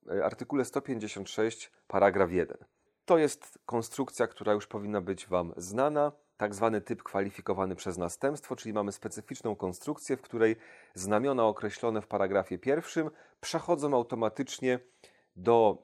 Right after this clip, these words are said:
nowego typu kwalifikowanego przez następstwo, tworzonego właśnie w paragrafie trzecim i w tym paragrafie trzecim jest mowa o takim właśnie specyficznym typie,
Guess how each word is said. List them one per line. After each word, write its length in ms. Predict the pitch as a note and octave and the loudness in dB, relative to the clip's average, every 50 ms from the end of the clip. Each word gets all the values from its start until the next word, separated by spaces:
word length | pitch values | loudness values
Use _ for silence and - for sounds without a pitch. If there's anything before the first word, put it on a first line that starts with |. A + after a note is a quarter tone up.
| _ - | _ -4
nowego 560 | G#2 G#2+ A2 G2+ F#2 C#3 C3+ G#2 G#2+ G#2 G#2 | 2 4 4 4 4 4 2 4 4 2 2
typu 320 | - - - B2+ - - G#2+ | 0 -2 -4 -4 -4 -6 -12
kwalifikowanego 880 | - - G#2+ G#2 G#2 G#2 - G2+ - A2 G2 G#2 G#2 A2 A2 - G2+ | -6 -4 -4 -4 -4 -6 -10 -10 -6 -4 -4 -2 -2 -2 -4 -4 -6
przez 220 | - - G#2 F#2 F2+ | -6 -6 -6 -4 -4
następstwo, 760 | F2+ F2+ - - - G#2 G2+ G2 - - - - D#3 F3 | -4 -4 -6 -6 -6 -6 -6 -6 -10 -10 -4 -2 -2 -2
tworzonego 560 | F3 - - A#2+ G#2+ A2 A2+ A#2+ A#2 G#2 G#2+ F#2+ | -2 -2 -2 0 0 0 0 -2 -4 -4 -2 0
właśnie 320 | G#2+ G#2 - - G#2 F#2+ | 0 0 0 -2 -8 -8
w 40 | - | -6
paragrafie 480 | - G2 F#2+ F#2 F2+ F#2+ F#2 - F2+ | -2 -2 0 0 0 -2 -2 -4 -6
trzecim 480 | E2+ - - B2+ C3+ C3 - G3 F#3+ F3+ - - - - - - - _ | -10 -6 -4 -4 -4 -2 -2 -4 -4 -6 -6 -12 -20 -20 -20 -20 -14 _
i 100 | - F3 | -8 -6
w 40 | E3+ | -4
tym 140 | - F3 D3 | -2 0 0
paragrafie 440 | C3+ B2+ A#2+ A2 G#2+ A#2 A#2 - - | 2 2 2 2 2 0 -2 -4 -8
trzecim 440 | - - A#2+ A2+ - - A#2+ A#2+ A#2 _ _ _ _ - | -8 -6 -6 -6 -6 -6 -10 -10 -10 _ _ _ _ -4
jest 220 | G#2 A#2+ A2+ G#2 A2 | -2 -2 0 0 0
mowa 340 | A2+ A2+ G2 G2+ A2 - | 0 0 0 0 -2 -2
o 80 | - - | -2 -2
takim 340 | - - C3+ C3+ - B2+ A2 | 0 0 0 0 -2 -4 -2
właśnie 260 | G#2 A2 A#2 - B2 | 0 0 0 -2 -8
specyficznym 680 | A2 - - G2+ - - G2 - - G#2+ - - A2 G2 | -10 -8 -8 -8 -8 -8 -12 -12 -14 -14 -10 -8 -8 -8
typie, 360 | F2+ - A2+ - A2+ G#2+ G#2+ | -6 -8 -6 -2 0 0 0